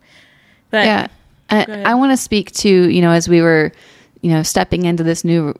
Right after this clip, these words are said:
Speaker 2: relationship or the idea of it anyway, I, you know, you were really dealing with the mess part of it all, the mess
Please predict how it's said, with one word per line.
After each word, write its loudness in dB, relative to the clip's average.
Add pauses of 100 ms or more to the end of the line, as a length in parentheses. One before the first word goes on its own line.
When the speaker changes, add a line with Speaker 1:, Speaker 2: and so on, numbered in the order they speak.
Speaker 2:
relationship 0
or 0
the 2
idea 2
of -4
it -2
anyway, -4 (720)
I, -6 (240)
you 0
know, 0 (600)
you 2
were 4
really 0
dealing -2
with -4
the 2
mess -2
part -2
of -2
it -4
all, 0 (140)
the 0
mess 0